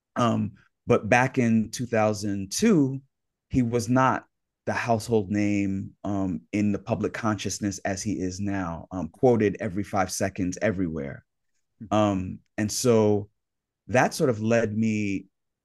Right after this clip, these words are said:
Speaker 1: um, to watching this documentary about him called The Price of the Ticket.
Speaker 2: Okay.
Speaker 1: Um, and toward the end of that documentary, his brother says something to the effect of, on his deathbed, Baldwin had hoped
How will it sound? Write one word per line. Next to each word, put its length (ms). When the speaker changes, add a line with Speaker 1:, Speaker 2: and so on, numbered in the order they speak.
Speaker 1:
um, 540
to 240
watching 580
this 160
documentary 880
about 280
him 140
called 220
The 80
Price 280
of 100
the 100
Ticket. 500
Speaker 2:
Okay. 180
Speaker 1:
Um, 320
and 140
toward 180
the 180
end 200
of 120
that 180
documentary, 600
his 180
brother 720
says 520
something 420
to 100
the 100
effect 440
of, 320
on 140
his 140
deathbed, 640
Baldwin 420
had 160
hoped 580